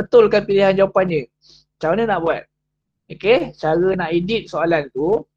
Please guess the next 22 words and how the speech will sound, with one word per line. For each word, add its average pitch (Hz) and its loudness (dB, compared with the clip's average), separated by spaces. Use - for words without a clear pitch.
katakanlah 185 -4
saya 190 -6
nak 185 -6
edit 185 -4
soalan 160 -2
dua 147 2
belas, 175 -2
saya 156 -8
tekan 165 -2
ini. 160 -6
Eh, 156 -8
sorry, 165 0
tekan 180 -2
ini. 175 -2
Eh, 180 0
tekan 208 2
edit, 214 2
sorry, 208 2
tekan 233 2
edit. 190 2
Tekan 160 -6
edit, 170 -4